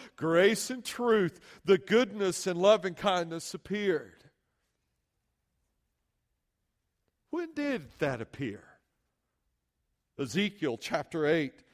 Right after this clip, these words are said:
nine, ten, and eleven describes the departure of the glory of God from the temple. And in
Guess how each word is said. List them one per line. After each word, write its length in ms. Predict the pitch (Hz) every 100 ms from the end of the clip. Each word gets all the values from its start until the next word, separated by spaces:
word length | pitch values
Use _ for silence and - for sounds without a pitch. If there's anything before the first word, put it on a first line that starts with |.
| _
nine, 380 | 127 156 160 139
ten, 400 | - 180 175 160
and 160 | 123 139
eleven 440 | 139 156 156 123 - - - -
describes 760 | 147 - - 170 180 202 160
the 140 | - 143
departure 960 | - - 185 202 214 - 131 143 180 - _ -
of 180 | 143 127
the 100 | 147
glory 580 | 135 165 185 202 208 190
of 220 | 165 -
God 400 | 156 147 131 -
from 180 | 139 131
the 100 | 135
temple. 520 | - 170 - - - _ _ - - -
And 100 | - _ 202
in 460 | 247 294 320 294